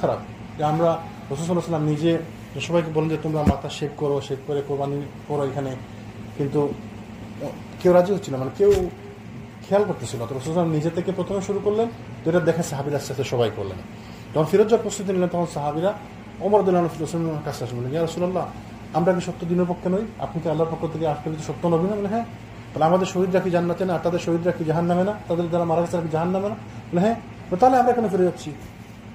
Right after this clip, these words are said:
যুক্তিসঙ্গত কথা। কারণ ওমর রাদিয়াল্লাহু আনহু দেখেন, ইসলাম ধর্মে যে এই, আহ, কি বলে ওইটাকে, checks and balance আছে।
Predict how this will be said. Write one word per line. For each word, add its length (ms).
যুক্তিসঙ্গত 440
কথা। 260
কারণ 100
ওমর 140
রাদিয়াল্লাহু 300
আনহু 140
দেখেন, 200
ইসলাম 340
ধর্মে 220
যে 180
এই, 120
আহ, 540
কি 60
বলে 140
ওইটাকে, 280
checks 220
and 360
balance 240
আছে। 160